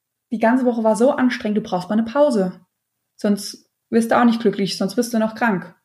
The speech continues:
Und hör einfach mal, welche Sätze aufploppen. Und dann Filter mal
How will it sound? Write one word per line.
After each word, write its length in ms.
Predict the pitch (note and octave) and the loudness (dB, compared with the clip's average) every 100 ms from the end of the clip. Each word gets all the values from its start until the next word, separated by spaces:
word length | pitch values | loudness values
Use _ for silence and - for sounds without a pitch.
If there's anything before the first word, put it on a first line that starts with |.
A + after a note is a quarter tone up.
| _ _ _ _ _ _ | _ _ _ _ _ _
Und 560 | G#3+ G#3 G3 G3 - _ _ | 2 2 0 -2 -14 _ _
hör 200 | D4+ E4+ | 2 4
einfach 320 | E4+ D#4+ C#4+ | 2 0 0
mal, 320 | C4+ C4 C4+ G#3 | 2 2 0 -2
welche 320 | A3+ A#3 A#3+ | -2 0 -2
Sätze 720 | A3+ A3+ - G3+ F#3 F3 - _ _ _ _ - | 0 -2 0 2 2 -2 -12 _ _ _ _ -4
aufploppen. 880 | F#3 F3 F3 - F3 F3 E3+ E3+ - - _ | 0 0 -2 -4 -4 -2 -2 -4 -12 -20 _
Und 240 | G3+ F#3+ A#3+ | -4 0 2
dann 160 | D#4+ G4+ A4 - _ _ _ _ _ _ _ _ _ _ _ _ _ _ _ | 2 2 -2 -8 _ _ _ _ _ _ _ _ _ _ _ _ _ _ _
Filter 460 | C4+ D#4 E4 F4 D#4+ | 2 2 0 0 2
mal 560 | C#4+ B3+ C4 C4 C4 | 4 4 4 4 2